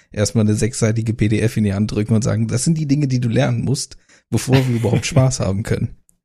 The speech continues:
Speaker 2: Also was wir dann, was wir dann tatsächlich machen, ist, wir sagen dann, „Pass auf,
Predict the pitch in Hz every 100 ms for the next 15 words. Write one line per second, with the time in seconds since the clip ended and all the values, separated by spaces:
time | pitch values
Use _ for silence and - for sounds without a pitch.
0 | _ _ _ - _ _ _ - 104 101
1 | 107 120 113 110 113 110 - 107 104 107
2 | 113 110 95 98 113 151 120 - 101 101
3 | 107 107 107 101 104 117 151